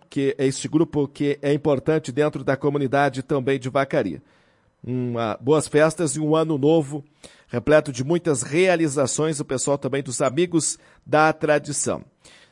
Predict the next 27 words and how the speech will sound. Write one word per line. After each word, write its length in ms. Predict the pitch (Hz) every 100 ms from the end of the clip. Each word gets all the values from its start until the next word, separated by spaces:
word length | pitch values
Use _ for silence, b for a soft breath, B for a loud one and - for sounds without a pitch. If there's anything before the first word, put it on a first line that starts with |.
| -
Daqui 180 | 127 170
a 40 |
pouco 220 | 156 180
a 20 | 165
gente 280 | 175 175
traz 260 | 170 170 143
mais 240 | 165 156
mensagens. 720 | 151 208 - 190 190 190 -
Você 260 | - 135 151
que 60 | -
está 200 | 156 139
ligado 380 | 135 135 131
conosco 420 | 151 156 170 - -
pode 280 | 139 135
participar 520 | - 135 131 - 135 127
aí 120 | 131
pelo 220 | 135 135
WhatsApp 680 | 131 131 - 123 147 143 139 b b b
nove 300 | 135 151 135
nove 260 | 143 147 139
nove 260 | 143 127
três 300 | 113 143 151
quarenta 400 | - 139 139 143
e 40 | 127
dois 400 | 143 147 143 -
zero 320 | 110 151 151
dois. 400 | 113 - - -